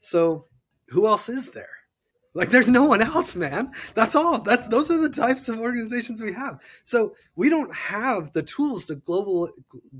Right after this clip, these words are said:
to coordinate globally around this exponential technological growth. So this is just leading to more and more ca-, potential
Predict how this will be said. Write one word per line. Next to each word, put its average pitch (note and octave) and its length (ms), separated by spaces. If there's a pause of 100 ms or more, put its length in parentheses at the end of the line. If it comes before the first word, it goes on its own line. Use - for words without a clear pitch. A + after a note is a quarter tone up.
(100)
to - 120
coordinate G3 520
globally C#3+ 600 (360)
around D#3 580 (340)
this D#3+ 320
exponential D#3+ 640
technological C#3+ 800
growth. - 440 (420)
So F3+ 480 (140)
this A3 240
is G#3 140
just F3 260
leading F#3+ 340
to D#3+ 100
more D#3+ 320
and E3 120
more E3 400 (500)
ca-, - 160 (180)
potential F3+ 720